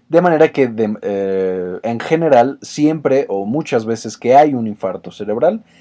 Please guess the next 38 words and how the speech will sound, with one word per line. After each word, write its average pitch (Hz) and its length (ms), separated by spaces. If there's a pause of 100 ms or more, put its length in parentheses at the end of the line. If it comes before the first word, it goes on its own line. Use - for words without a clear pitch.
(120)
se - 200
analiza 135 560
también 104 340
el 95 100
corazón 156 440
para 107 220
ver 110 220
qué 143 240
tan 135 340
peligroso 113 600
va 95 100
a - 20
ser 101 160
este 98 200
infarto 98 300
cerebral 127 460 (340)
y 143 320
si - 140
se 110 160
va 101 80
a 101 40
seguir 95 320
presentando. 90 600 (760)
Ahora, 147 260
¿qué 180 120
datos 190 340
característicos, 120 1040
signos 120 400
y 110 60
síntomas, 113 420
pues, 120 200
nos 113 200
va 117 80
a 117 60
dar 113 160
un 113 100
infarto 107 400
cerebral? 123 480